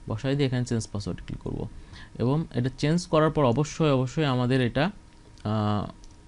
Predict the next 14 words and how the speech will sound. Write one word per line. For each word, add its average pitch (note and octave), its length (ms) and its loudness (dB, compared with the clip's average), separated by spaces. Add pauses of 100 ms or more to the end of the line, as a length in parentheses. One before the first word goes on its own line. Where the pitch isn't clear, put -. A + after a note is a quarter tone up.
(1160)
পাবলিক B2 300 2
এইচটিএমএল C3+ 340 2
এ C3 40 2
যায় D#3+ 160 2
ডাব্লিউপি A#2+ 420 2
কনফিগ C3+ 380 0 (100)
ফাইল A#2 160 2
যেটা F#2+ 200 0
আছে, A2+ 180 -2
এইখানে B2+ 280 2
আমাদের G#2 240 2
বসাই F2+ 240 -2
দিতে - 160 -8
হবে। - 200 -6